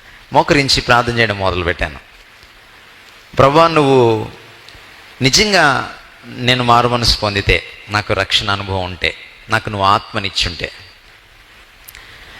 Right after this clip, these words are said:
నువ్వు జ్ఞానానికి మూలమైతే, నాకు జ్ఞానాన్ని ఇవ్వు. నన్ను అందరూ అజ్ఞానిగా చూస్తున్నారు. I just want to prove to, prove to the world that I am a wise man."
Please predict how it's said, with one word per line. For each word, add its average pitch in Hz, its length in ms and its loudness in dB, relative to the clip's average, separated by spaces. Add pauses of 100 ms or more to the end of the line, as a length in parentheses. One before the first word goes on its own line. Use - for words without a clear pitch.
(580)
నువ్వు 160 440 4
జ్ఞానానికి 160 720 2
మూలమైతే, 123 760 0 (1500)
నాకు 113 260 2
జ్ఞానాన్ని 107 520 2
ఇవ్వు. 98 200 0
నన్ను 117 240 0
అందరూ 139 220 0
అజ్ఞానిగా 131 580 0
చూస్తున్నారు. 92 480 -6 (1000)
I 104 40 0
just 120 200 2
want 113 160 0
to 113 80 -2
prove 135 280 -2
to, 123 60 -4
prove 135 380 0
to 127 100 -2
the 107 120 2
world 92 360 0 (560)
that 101 200 0
I 104 440 0
am 101 140 -2
a 95 60 -6
wise 95 240 0
man." 95 220 -2